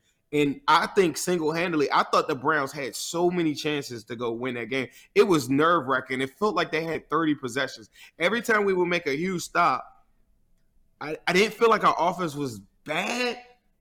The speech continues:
but it was like, in my mind, it was so weird. I was like, "Why did the Browns have the ball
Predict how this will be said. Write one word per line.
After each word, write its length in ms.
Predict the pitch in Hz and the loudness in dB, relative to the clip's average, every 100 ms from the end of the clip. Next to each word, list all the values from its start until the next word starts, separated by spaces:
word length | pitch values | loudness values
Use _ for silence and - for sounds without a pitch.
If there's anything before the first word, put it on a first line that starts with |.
| - | -2
but 100 | 214 | 2
it 80 | 214 | 4
was 240 | 208 170 | 4 2
like, 340 | 214 185 147 - - | 0 -2 -4 -8 -2
in 100 | 202 | 2
my 200 | 220 214 | 4 4
mind, 400 | 185 214 233 214 | 2 0 2 2
it 80 | 196 | 0
was 200 | 190 - | -2 -2
so 160 | 247 | -2
weird. 380 | 233 151 226 233 | -2 -2 0 0
I 60 | 214 | 0
was 160 | 208 | -4
like, 180 | 196 123 | -6 -4
"Why 140 | 190 | -4
did 140 | 294 302 | -4 -4
the 80 | 254 | -4
Browns 380 | - 202 214 | -4 -4 -4
have 160 | 202 180 | -4 -6
the 80 | 156 | -8
ball 380 | 117 156 165 | -6 -4 -4